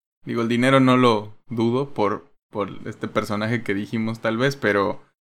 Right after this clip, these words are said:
la atención al deta-, el tiempo y todo eso, ¿no? Como que, y al final que sea como algo que regrese la inversión. Si empiezas a meterle más, vas a querer sacarle más y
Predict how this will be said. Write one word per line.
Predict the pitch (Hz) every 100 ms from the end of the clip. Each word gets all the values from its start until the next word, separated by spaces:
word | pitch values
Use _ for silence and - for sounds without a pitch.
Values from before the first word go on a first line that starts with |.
| _ _
la | 113
atención | 113 117 113 127 127
al | 120
deta-, | 107 -
el | 117
tiempo | 151 147 139 131
y |
todo | 120 120 110
eso, | 107 98
¿no? | 113
Como | 110 101 101
que, | 98 101
y | 113
al | 107
final | 113 110 113
que | 117
sea | 110 110
como | - 107 107
algo | 110 107
que | 107
regrese | 101 98 101 98
la | 104
inversión. | 101 104 101 - 104 104 101 107 - _ _ _ _
Si | -
empiezas | 113 131 131 123
a |
meterle | 107 101 120 120
más, | 113 113
vas | 117 107
a | 110
querer | 101 98
sacarle | 107 104 104 101
más | 101 110 104 104
y | 87 110